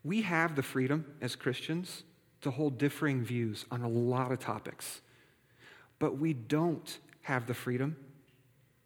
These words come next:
to be indifferent to pain and suffering in this world.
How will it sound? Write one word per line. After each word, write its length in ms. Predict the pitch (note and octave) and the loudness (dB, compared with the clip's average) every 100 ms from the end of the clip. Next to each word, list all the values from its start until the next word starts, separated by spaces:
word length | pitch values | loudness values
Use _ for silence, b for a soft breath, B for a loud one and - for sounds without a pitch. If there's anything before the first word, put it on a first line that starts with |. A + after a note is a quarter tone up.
| _ _ _ - | _ _ _ -2
to 120 | D3+ | 0
be 260 | C3 C#3 - | 2 0 2
indifferent 760 | C#3+ C3 A#2+ - A#2 - - - _ _ _ _ _ _ _ _ _ _ _ _ _ - | 2 4 2 0 -8 -8 -14 -16 _ _ _ _ _ _ _ _ _ _ _ _ _ -4
to 120 | C#3 | -4
pain 320 | - C#3 C#3 | 0 2 4
and 100 | C#3 | 4
suffering 560 | B2 C#3+ A#2+ - A#2+ A#2+ | 2 -2 -2 -2 -4 -2
in 160 | A#2+ B2 | -2 -2
this 220 | A#2 - | -2 -4
world. 320 | A#2 - | -6 -6